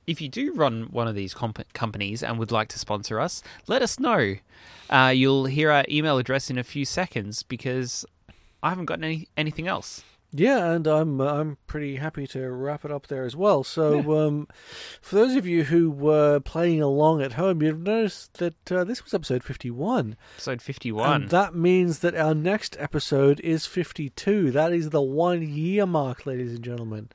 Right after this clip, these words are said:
Speaker 1: One whole year.
Speaker 2: So
Speaker 1: We made
Speaker 2: that
Speaker 1: it. We
Speaker 2: Yep.
Speaker 1: made it, guys.
Speaker 2: So the next episode will be our one-year special.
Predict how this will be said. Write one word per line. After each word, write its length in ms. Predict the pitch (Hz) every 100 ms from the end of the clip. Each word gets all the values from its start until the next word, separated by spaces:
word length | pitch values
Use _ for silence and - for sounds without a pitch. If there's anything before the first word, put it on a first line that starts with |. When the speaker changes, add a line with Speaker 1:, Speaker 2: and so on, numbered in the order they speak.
| _
Speaker 1:
One 320 | 120 127 151 143
whole 340 | 143 143 147
year. 480 | 135 143 160 143 110 - _ _ _ _ - -
Speaker 2:
So 200 | - 151
Speaker 1:
We 40 |
made 140 | 147 165
Speaker 2:
that 80 | 151
Speaker 1:
it. 100 | 113 - _ -
We 120 | 127
Speaker 2:
Yep. 80 | 135
Speaker 1:
made 180 | 156 139
it, 120 | -
guys. 640 | 127 135 139 123 - - -
Speaker 2:
So 240 | 170 165
the 100 | 165
next 260 | 202 202 208
episode 500 | 185 165 175 180 175
will 240 | 170 170
be 340 | 165 175 170
our 240 | 151 156 160
one-year 720 | 147 151 160 165 156 160 165
special. 720 | - - 160 156 139 113 101